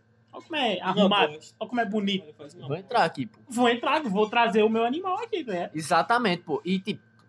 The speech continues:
Speaker 3: entrando aqui no curso. Comunicação, pô, a, a nova fachada da sua loja é, tipo, a rede social e
Speaker 1: É.
Speaker 3: os caralho, tá ligado? Aí o que a galera peca, pô, é porque, tipo, tem, você tá tendo um serviço aqui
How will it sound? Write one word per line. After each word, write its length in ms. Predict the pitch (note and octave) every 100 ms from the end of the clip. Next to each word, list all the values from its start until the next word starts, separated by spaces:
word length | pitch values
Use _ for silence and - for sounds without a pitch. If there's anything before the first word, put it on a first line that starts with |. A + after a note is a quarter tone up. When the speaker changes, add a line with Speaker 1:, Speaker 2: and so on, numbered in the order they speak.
| -
Speaker 3:
entrando 360 | D3 D3 E3+ E3+
aqui 160 | E3+ E3
no 140 | F3+
curso. 540 | F#3 C#3+ B2 - - _ _ _ -
Comunicação, 760 | - F#3 B3+ B3+ B3+ A#3 - G3
pô, 300 | - F3+ B2+ _ _ _
a, 420 | - C#3 C3 B2
a 20 |
nova 360 | F3+ D#3+ G3+ C4
fachada 480 | - A#3+ A3+ F#3+ F3+
da 160 | D#3+
sua 260 | D#3+ E3+ D3
loja 480 | A#2 B2 A#3 G3 A#2 _ _ _ _ -
é, 80 | C3+
tipo, 280 | D#3+ C#3+
a 100 | C3+
rede 240 | C#3+ C#3+ -
social 800 | B2+ - A3 G3 D3+ D3 D3+ D#3
e 40 |
Speaker 1:
É. 60 | F3+ F#3
Speaker 3:
os 40 | E3+
caralho, 440 | F3 C#5+ C#5+ F3+
tá 100 | F3
ligado? 320 | D#3 D3 D#3 G#3+ _ _
Aí 280 | - C#3+ F#3
o 60 | A3+
que 200 | _ A3+
a 100 | G#3
galera 420 | F#3+ F3+ E3 D#3+ _ _ -
peca, 420 | C#3 A3+ C4 G3+
pô, 260 | - A#2+
é 40 | B2+
porque, 280 | G3 G3+ A#3+
tipo, 200 | G3 - _ _ _ -
tem, 260 | E3+ A3+ B3+ A3
você 340 | F3+ F#3+ G3+
tá 140 | F#3+ F#3+
tendo 200 | G#3 G3+
um 40 |
serviço 480 | G3 G#3 F#3+ G3+ G#3
aqui 360 | G#3 E3+ C3